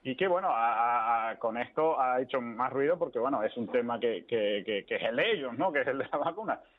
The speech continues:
Pero no me parece que cada uno que está con, con ese tipo de ideas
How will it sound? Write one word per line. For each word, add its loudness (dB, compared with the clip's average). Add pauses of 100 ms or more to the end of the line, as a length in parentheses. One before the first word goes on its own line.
(140)
Pero 0
no -2
me 2
parece -2
que -4
cada 0
uno 0
que -4
está -2
con, -8
con -4
ese -6
tipo -2
de 2
ideas 2